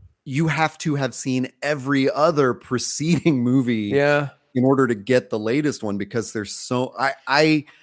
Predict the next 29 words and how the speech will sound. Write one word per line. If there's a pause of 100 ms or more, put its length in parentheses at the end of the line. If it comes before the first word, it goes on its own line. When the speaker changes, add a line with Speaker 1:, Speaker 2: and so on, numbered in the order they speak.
(880)
Speaker 1:
there
were
se-,
several
things
in
this
where
I, (160)
I
think
you
would
have
been (440)
completely
lost.
Like,
Speaker 2:
Mm-hmm. (120)
Speaker 1:
honestly,
the
time
period
threw
me
at
the
beginning (380)
because,